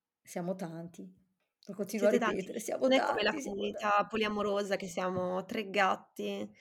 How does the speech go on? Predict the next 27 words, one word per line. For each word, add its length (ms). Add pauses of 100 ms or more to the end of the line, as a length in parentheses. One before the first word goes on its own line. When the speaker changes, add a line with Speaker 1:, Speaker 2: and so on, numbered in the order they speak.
(140)
Speaker 2:
e 80
c'è 160
questa 260
endogamia 640
fortissima, 1040
e 140
quindi 180
tutti, 280
Speaker 1:
<laughs> 320
Speaker 2:
appena 320
si 140
lascia 320
con 120
una 100
persona, 320
si 100
mette 220
con 140
un'altra 420
che 120
è 40
la 200
ex 300
del 160
suo 200
ex. 460 (800)
<laughs> 1080